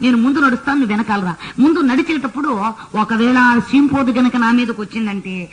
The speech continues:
నన్ను తినేస్తుంది, అప్పుడు నువ్వు వెళ్ళిపోవచ్చు." "ఆహా, సరే అయితే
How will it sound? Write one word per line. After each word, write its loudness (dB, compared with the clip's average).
నన్ను 2
తినేస్తుంది, 0
అప్పుడు 0
నువ్వు 6
వెళ్ళిపోవచ్చు." -2
"ఆహా, -8
సరే 2
అయితే -2